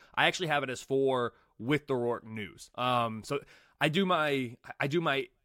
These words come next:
injuries and, and player availabilities a little bit different maybe than, than some people out there.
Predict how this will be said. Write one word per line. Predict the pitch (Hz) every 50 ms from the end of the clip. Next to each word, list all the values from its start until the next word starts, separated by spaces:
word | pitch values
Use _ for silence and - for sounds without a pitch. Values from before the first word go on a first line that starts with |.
| _ _ _ -
injuries | 151 156 165 160 139 143 143 143 143 135 131 127 123 110 - - _ _ _ _ -
and, | 131 127 135
and | 135 127 127
player | - 147 156 147 147 143
availabilities | 127 135 135 131 123 117 127 127 123 120 -
a | 117
little | 131 165 190 202
bit | 175 151 135
different | 139 147 - 160 135
maybe | 143 139 143 143 143
than, | 123 123 120 120 117
than | 123 127 120 101
some | 147 143 143
people | 135 143 151 - 123 127
out | - - -
there. | 139 143 147 151